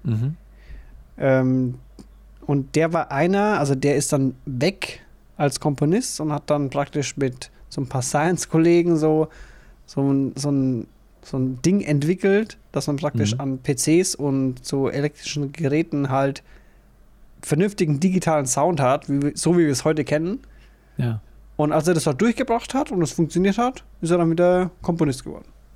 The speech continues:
Speaker 1: Geil. <laughs> Easy Life Story. Mach ich auch so mal
Speaker 2: Ja,
Speaker 1: eben,
Speaker 2: voll.
Speaker 1: äh, das Game revolutionieren
Speaker 2: <laughs> Ja,
Speaker 1: und dann,
Speaker 2: voll. Und dann wieder
Speaker 1: und dann
Speaker 2: back
Speaker 1: mach
Speaker 2: to the
Speaker 1: ich wieder
Speaker 2: roots. <laughs>
Speaker 1: und dann kehr ich wieder, ähm, in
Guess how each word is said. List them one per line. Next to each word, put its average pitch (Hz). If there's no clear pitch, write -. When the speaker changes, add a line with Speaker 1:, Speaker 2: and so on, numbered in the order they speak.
Speaker 1:
Geil. -
<laughs> 180
Easy 123
Life 104
Story. 98
Mach 110
ich 104
auch 107
so -
mal 104
Speaker 2:
Ja, 117
Speaker 1:
eben, 117
Speaker 2:
voll. -
Speaker 1:
äh, 110
das 104
Game 117
revolutionieren 113
Speaker 2:
<laughs> 107
Ja, 104
Speaker 1:
und 208
dann, 104
Speaker 2:
voll. 202
Und 160
dann 175
wieder 175
Speaker 1:
und 113
dann 190
Speaker 2:
back -
Speaker 1:
mach -
Speaker 2:
to 208
the 196
Speaker 1:
ich 180
wieder 254
Speaker 2:
roots. 104
<laughs> -
Speaker 1:
und 127
dann 131
kehr 123
ich -
wieder, 110
ähm, 104
in 110